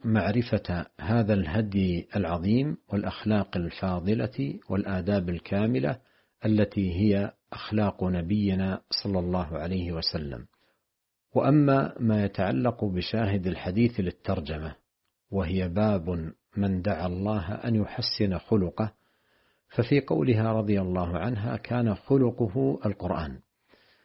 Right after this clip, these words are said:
فكأن البخاري رحمه الله ينبه القارئ إلى أن مما دعي إليه في القرآن الدعاء،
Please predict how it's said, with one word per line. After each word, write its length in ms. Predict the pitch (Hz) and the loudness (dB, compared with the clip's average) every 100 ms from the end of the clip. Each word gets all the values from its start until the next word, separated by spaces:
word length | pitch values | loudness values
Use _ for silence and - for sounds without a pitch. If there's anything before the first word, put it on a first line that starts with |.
| _ | _
فكأن 480 | - 113 - 151 147 | -8 -2 2 4 6
البخاري 720 | 131 110 107 104 101 104 110 - - | 4 4 2 2 4 2 0 -6 -8
رحمه 460 | 95 - 107 90 85 | -6 0 0 0 -2
الله 340 | 85 85 104 - _ _ _ _ - | -4 -2 -4 -8 _ _ _ _ 4
ينبه 520 | 113 135 127 113 98 | 6 6 4 4 2
القارئ 600 | 95 101 101 104 127 - - _ _ _ - | 0 0 0 0 -2 -4 -8 _ _ _ 2
إلى 180 | 113 110 | 4 6
أن 640 | 113 131 135 123 113 120 - | 6 6 6 6 4 2 4
مما 360 | 117 113 104 | 6 8 6
دعي 480 | 98 117 110 107 90 | 4 4 6 6 4
إليه 480 | 90 107 101 113 98 | 0 2 4 4 4
في 100 | 92 | 0
القرآن 640 | 101 - 101 107 131 156 - | -2 0 -2 0 0 0 -2
الدعاء، 480 | 123 107 101 - 65 | -2 0 0 -2 -6